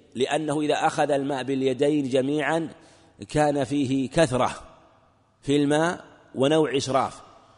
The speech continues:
ولهذا يأخذ الماء بيد واحدة. وكان النبي عليه الصلاة والسلام يميل الإناء بيده اليسرى إلى يده اليمنى ثم يضمها، ولهذا قال: "فأخذ، فغسل وجهه وأخذ غرفة من ماء فمضمض بها".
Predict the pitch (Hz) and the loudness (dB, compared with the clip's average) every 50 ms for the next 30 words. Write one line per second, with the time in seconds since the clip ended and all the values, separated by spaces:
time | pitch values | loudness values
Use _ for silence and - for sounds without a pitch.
0 | _ _ - 110 127 139 143 123 131 139 156 160 156 160 156 151 156 185 160 143 | _ _ -4 0 2 2 2 2 2 2 2 2 4 4 4 6 6 6 4 4
1 | - 156 147 147 143 135 139 147 160 185 190 - - - - - - - _ _ | 0 -2 0 0 0 0 0 0 0 -2 -4 -6 -10 -20 -20 -20 -20 -20 _ _
2 | - 135 160 160 143 151 151 139 123 - 117 113 120 131 - - 170 175 175 170 | 0 4 4 4 6 6 4 4 2 0 -4 -2 -2 -2 0 0 0 0 0 0
3 | 165 165 165 165 139 147 160 156 147 139 139 147 170 185 190 170 - - - - | 0 0 2 2 2 2 2 2 0 -2 -2 -2 -2 -2 -2 -4 -8 -16 -20 -20
4 | - - - - - - - - 123 135 143 143 143 156 170 170 156 151 147 110 | -20 -20 -20 -20 -20 -18 -8 0 2 4 4 4 6 6 6 6 6 6 4 2
5 | 147 151 143 147 156 170 185 196 185 - - - - - - - - _ _ _ | 2 2 2 4 4 4 2 2 0 -2 -8 -20 -20 -20 -20 -20 -20 _ _ _
6 | _ - 110 127 143 160 156 143 151 143 147 151 175 165 - 165 160 160 139 147 | _ -6 0 2 6 6 6 6 4 0 4 4 4 2 2 0 -2 -2 -2 -2
7 | 151 147 156 151 147 143 135 139 151 170 175 175 180 180 196 190 - - - - | 0 2 2 2 2 2 2 4 4 4 4 2 2 0 0 -2 -6 -12 -18 -20
8 | - - - _ - - 147 160 170 170 165 165 165 165 151 170 160 143 156 156 | -20 -20 -20 _ -8 0 2 2 2 4 2 2 2 2 4 4 4 4 4 2
9 | 156 151 123 113 123 147 156 160 143 156 165 165 160 165 165 165 147 - - 147 | 2 2 0 2 2 2 4 4 4 4 4 4 6 6 4 4 2 2 4 6
10 | 156 175 170 - - - - - - - - - - - _ _ - _ _ _ | 6 6 6 4 -2 -14 -20 -20 -20 -20 -20 -20 -20 -20 _ _ -20 _ _ _
11 | _ _ _ _ _ _ _ _ _ _ _ - 147 151 160 170 160 165 156 151 | _ _ _ _ _ _ _ _ _ _ _ -4 -2 2 4 4 4 4 4 6
12 | 156 151 147 - - - - - - - - _ _ _ _ - 131 131 143 175 | 6 4 4 2 -2 -14 -20 -20 -20 -20 -20 _ _ _ _ -12 -8 4 4 4
13 | 165 175 160 165 151 147 143 135 156 165 165 143 165 151 151 143 139 170 165 151 | 6 8 6 6 6 4 2 2 2 2 2 4 4 4 4 6 6 6 4 4
14 | 151 143 - 139 139 143 143 135 127 135 147 160 170 160 147 151 147 139 139 131 | 2 2 2 0 2 2 2 2 2 0 2 2 2 2 4 4 4 4 4 4
15 | 131 113 98 92 85 | 2 0 -2 -4 -8